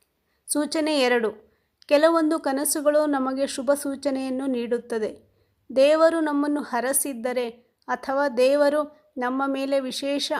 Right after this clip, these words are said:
ಆಶೀರ್ವಾದವನ್ನು ಕರುಣಿಸಿದ್ದರೆ, ನಮ್ಮ ಕನಸಿನಲ್ಲಿ ರಾಮ ರಾಮ ಎನ್ನುವ ಮಂತ್ರದ ಪದಗಳು ಕೇಳಿಸುತ್ತದೆ. ದೇವರ ನಾಮಗಳು ಕೇಳಿಸಲು ಪ್ರಾರಂಭವಾಗುತ್ತದೆ.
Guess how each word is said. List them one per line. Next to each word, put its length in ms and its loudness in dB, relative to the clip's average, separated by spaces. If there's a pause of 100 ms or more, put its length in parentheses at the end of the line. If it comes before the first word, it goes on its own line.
ಆಶೀರ್ವಾದವನ್ನು 1120 0
ಕರುಣಿಸಿದ್ದರೆ, 1120 -2 (240)
ನಮ್ಮ 280 0
ಕನಸಿನಲ್ಲಿ 1120 -2
ರಾಮ 300 4 (100)
ರಾಮ 340 2 (140)
ಎನ್ನುವ 320 -4
ಮಂತ್ರದ 560 -4
ಪದಗಳು 800 -4 (280)
ಕೇಳಿಸುತ್ತದೆ. 1040 -2 (4000)
ದೇವರ 420 6
ನಾಮಗಳು 680 2
ಕೇಳಿಸಲು 500 -4
ಪ್ರಾರಂಭವಾಗುತ್ತದೆ. 1500 -4